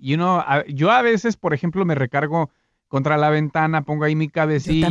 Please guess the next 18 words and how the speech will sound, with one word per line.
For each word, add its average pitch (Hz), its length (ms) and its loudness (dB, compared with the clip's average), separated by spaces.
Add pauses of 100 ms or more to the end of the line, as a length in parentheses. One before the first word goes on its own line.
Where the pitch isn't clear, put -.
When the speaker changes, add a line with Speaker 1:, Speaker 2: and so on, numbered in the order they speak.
(140)
Speaker 2:
también. 233 760 4
Speaker 1:
Y, 220 220 4
y, 143 200 0
y 147 160 2
imagínate 143 480 2
tener 156 280 0
ahí 175 120 2
tu 175 160 -4
cabeza 139 440 0
en 170 60 0
la 165 100 0
ventana 143 720 -2
and 135 160 0
then 127 120 2
you 131 160 2
just 135 240 0
see 139 200 0
it 120 120 -2